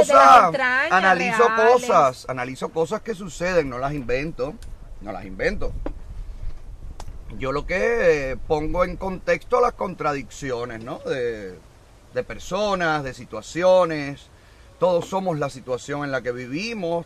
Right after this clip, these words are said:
Speaker 1: todos
Speaker 2: Sí.
Speaker 1: pensamos de diferente manera de acuerdo a lo que nos influencia, así que yo entiendo, yo entiendo todo, pero también no se molesten por lo que yo digo,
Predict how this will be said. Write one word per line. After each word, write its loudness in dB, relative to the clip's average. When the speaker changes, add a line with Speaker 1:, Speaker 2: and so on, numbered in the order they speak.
Speaker 1:
todos -2
Speaker 2:
Sí. -18
Speaker 1:
pensamos -4
de -2
diferente -8
manera -4
de -4
acuerdo -6
a -2
lo -4
que -6
nos -8
influencia, -6
así -12
que -2
yo -2
entiendo, -2
yo -4
entiendo 4
todo, 2
pero -6
también -2
no -4
se -6
molesten -2
por -8
lo -2
que -4
yo 0
digo, -8